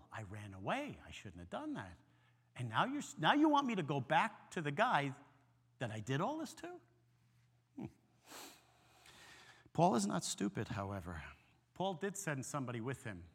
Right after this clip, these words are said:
I forget his name. Tychus, Tychius, something like that. So anyway. So here's the info on, on slavery. Every time the Romans conquered a new province, they added new slaves to the empires.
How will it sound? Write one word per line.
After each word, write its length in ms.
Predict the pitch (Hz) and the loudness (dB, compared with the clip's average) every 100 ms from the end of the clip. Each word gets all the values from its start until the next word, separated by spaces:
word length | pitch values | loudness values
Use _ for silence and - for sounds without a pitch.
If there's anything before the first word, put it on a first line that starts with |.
| _ _ _ _ _ _ _ - | _ _ _ _ _ _ _ -18
I 40 | |
forget 320 | 120 143 135 131 | -10 -8 -6 -6
his 140 | - | -6
name. 220 | 117 95 - _ _ _ _ | -8 -8 -12 _ _ _ _
Tychus, 400 | 127 131 156 143 - | -10 -10 -10 -12 -12
Tychius, 520 | 127 123 135 135 135 | -12 -12 -10 -8 -8
something 460 | - 127 120 120 | -8 -6 -4 -4
like 180 | 113 104 | -4 -4
that. 220 | 101 92 - _ _ | -4 -8 -10 _ _
So 220 | - 107 - | -8 -6 -2
anyway. 240 | 131 101 87 - _ _ _ _ _ _ _ - - - - - - - - - - - _ _ _ _ _ _ | 0 0 -4 -14 _ _ _ _ _ _ _ -20 -20 -20 -20 -20 -20 -20 -20 -20 -20 -20 _ _ _ _ _ _
So 320 | - 202 127 - - - - | 12 12 12 8 -8 -18 4
here's 240 | 208 240 | 6 6
the 100 | 214 | 6
info 240 | 196 - | 4 8
on, 300 | 180 151 151 135 | 8 10 8 4
on 160 | 160 143 | 4 4
slavery. 500 | - 165 170 113 104 - _ | 6 6 6 2 -4 -8 _
Every 220 | 196 233 311 | 6 6 4
time 320 | 220 220 196 | 6 6 6
the 80 | 165 | 8
Romans 340 | 175 180 156 | 8 8 4
conquered 380 | - 170 165 165 | 6 4 6 4
a 80 | 151 | 4
new 100 | 151 | 4
province, 560 | - 143 143 143 - - | 6 8 8 4 0 0
they 180 | 139 139 | 0 4
added 320 | 156 156 165 | 6 8 6
new 140 | 135 143 | 4 2
slaves 400 | - 139 135 - | 2 2 2 0
to 100 | 127 | -2
the 140 | 120 | 0
empires. 600 | 123 131 113 104 92 90 | 0 0 0 0 0 -6